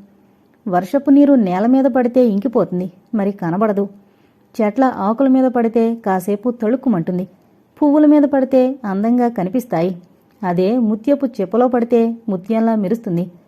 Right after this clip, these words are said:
ఆడదాని జీవితమూ అంతే, వర్షపు చినుకు లాంటిది, దొరికే భర్తని బట్టి ఉంటుంది.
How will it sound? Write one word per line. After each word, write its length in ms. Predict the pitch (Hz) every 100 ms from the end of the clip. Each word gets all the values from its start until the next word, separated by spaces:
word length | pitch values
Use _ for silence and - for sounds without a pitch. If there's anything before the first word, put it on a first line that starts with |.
| _ _ _ 175
ఆడదాని 440 | 165 175 202 214
జీవితమూ 500 | 185 185 190 233 262
అంతే, 360 | 226 180 196 196 - _ _ _ -
వర్షపు 420 | 190 185 254 254
చినుకు 320 | 240 240 240
లాంటిది, 400 | 247 170 160 190 185 _ _ _ 226
దొరికే 380 | 214 233 254
భర్తని 400 | 240 190 196 262
బట్టి 260 | 262 262 285
ఉంటుంది. 380 | 220 170 180